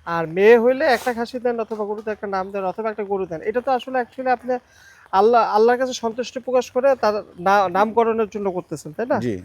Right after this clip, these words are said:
Speaker 2: জি।
Speaker 1: So আপনি যদি বেশি দেন,
Speaker 2: জি।
Speaker 1: তাহলে এটা তো আর মানে ক্ষতি কিছু নাই।
Speaker 2: যাক।
Speaker 1: যাক, আলহামদুলিল্লাহ ভাইয়া,
Speaker 2: আল্লাহ
Speaker 1: আসলে
Speaker 2: কবুল করুক।
Speaker 1: এই গরুটা তো আমাদের, আমাদের একটা কিন্তু গোপন নাম আছে এটার, হ্যাঁ?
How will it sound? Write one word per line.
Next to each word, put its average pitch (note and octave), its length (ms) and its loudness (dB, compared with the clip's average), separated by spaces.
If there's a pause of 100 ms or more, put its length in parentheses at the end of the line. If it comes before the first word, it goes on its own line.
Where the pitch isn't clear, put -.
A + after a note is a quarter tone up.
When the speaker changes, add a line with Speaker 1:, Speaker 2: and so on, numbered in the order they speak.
(140)
Speaker 2:
জি। G2 100 -6
Speaker 1:
So F#2 80 2
আপনি A#3 280 2
যদি B3 220 -8
বেশি B3 280 0
দেন, G3 360 4 (180)
Speaker 2:
জি। G#2+ 220 -2 (140)
Speaker 1:
তাহলে A#3+ 180 2
এটা B3 200 -4
তো C4 60 2
আর B3 140 6 (260)
মানে F3+ 500 0
ক্ষতি A3 280 0
কিছু G3+ 240 -4
নাই। C#3+ 140 -10 (1000)
Speaker 2:
যাক। - 160 0
Speaker 1:
যাক, B3 160 8
আলহামদুলিল্লাহ B3 640 6
ভাইয়া, A3 280 6
Speaker 2:
আল্লাহ A#3 160 6
Speaker 1:
আসলে A#3+ 180 2
Speaker 2:
কবুল B3+ 220 6
করুক। C#3 220 0 (420)
Speaker 1:
এই A#3 160 6
গরুটা B3 440 6
তো C4 460 8
আমাদের, A3+ 580 6 (840)
আমাদের B3 320 8
একটা C4 200 6
কিন্তু C4 160 -6
গোপন A#3+ 300 2
নাম G#3 260 4
আছে F3 260 2
এটার, C#3+ 200 -6 (180)
হ্যাঁ? A3 240 0